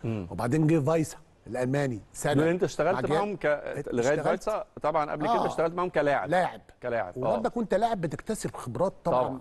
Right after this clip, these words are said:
Speaker 2: عظيمة
Speaker 1: أيوة.
Speaker 2: في خلال اللعب. لما بتتنقل بعد كده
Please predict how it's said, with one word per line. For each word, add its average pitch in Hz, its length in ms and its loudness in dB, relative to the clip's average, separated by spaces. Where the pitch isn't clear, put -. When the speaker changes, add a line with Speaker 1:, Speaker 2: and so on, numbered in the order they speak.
Speaker 2:
عظيمة 123 580 0
Speaker 1:
أيوة. 110 240 -2
Speaker 2:
في 120 100 -8
خلال 147 260 0
اللعب. 120 300 0
لما 127 220 0
بتتنقل 214 400 0
بعد 156 240 0
كده 180 380 0